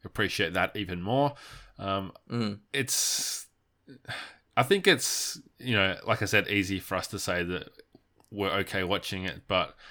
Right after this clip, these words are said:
Speaker 1: we can't really project anyone else's perspective. We've only
Speaker 2: Oh,
Speaker 1: got
Speaker 2: no.
Speaker 1: our own. So I, I'm gonna say, yeah, like, it's, I think it's fine to, to rewatch and enjoy it, and even just educational to go back and watch
Speaker 2: Mm.
Speaker 1: and go like, "Oh, like, this was okay,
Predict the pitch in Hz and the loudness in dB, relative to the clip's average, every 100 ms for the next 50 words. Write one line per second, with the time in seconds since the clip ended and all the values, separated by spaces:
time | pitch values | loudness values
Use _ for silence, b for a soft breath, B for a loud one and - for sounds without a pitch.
0 | B B B B _ _ _ 113 117 113 | B B B B _ _ _ -4 2 6
1 | 131 113 101 92 90 - 92 90 101 95 | 8 8 8 6 4 0 0 0 0 0
2 | 90 90 87 98 - - - 87 95 90 | 0 -2 -2 -6 -8 -6 -2 -2 -2 -6
3 | 87 82 131 127 110 95 104 113 110 110 | -4 0 4 6 6 4 6 4 4 4
4 | 107 104 107 113 117 123 110 107 92 90 | 4 4 4 4 4 2 2 2 0 0
5 | 95 92 90 80 98 - - - B B | 0 2 0 -2 -6 -6 -8 -10 B B
6 | B B B B - - 113 104 - 107 | B B B B -8 -2 0 0 0 0
7 | 92 95 104 101 - 98 95 92 92 87 | 2 2 2 2 2 0 2 4 4 2
8 | - 92 87 98 92 92 92 92 87 87 | -2 -2 -2 0 4 4 4 0 -2 -2
9 | 87 - - _ _ _ _ _ _ - | -6 -10 -14 _ _ _ _ _ _ 4
10 | 120 127 120 120 - - - - _ - | 6 8 6 4 2 -6 -16 -18 _ -2
11 | 110 98 90 101 98 101 85 - _ _ | 0 0 2 2 4 2 -2 -4 _ _
12 | _ _ - - 87 92 92 92 - 95 | _ _ -8 -4 2 4 6 4 2 2
13 | 101 110 104 92 95 92 - 143 95 90 | 4 4 2 2 6 4 6 6 6 4
14 | 101 - 98 98 95 120 87 | 0 -4 0 0 0 0 -2